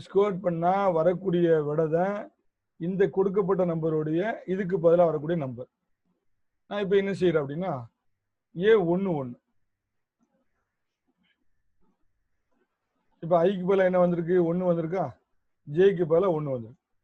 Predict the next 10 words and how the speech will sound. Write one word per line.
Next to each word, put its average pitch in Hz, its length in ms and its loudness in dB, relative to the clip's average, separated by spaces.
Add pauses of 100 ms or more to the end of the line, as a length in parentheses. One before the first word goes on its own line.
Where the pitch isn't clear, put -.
அப்போ 139 200 -10 (840)
ஒண்ணு 196 200 -2 (120)
ஸ்கொயர் 156 400 -2 (280)
பெருக்கல் 165 400 -4 (560)
ஒண்ணு 165 240 -4
ஸ்கொயர். - 260 -18 (1400)
ஒண்ணு 208 220 -4
ஸ்கொயர் 190 280 0
கூட 180 180 4
எத்தனை? 175 220 0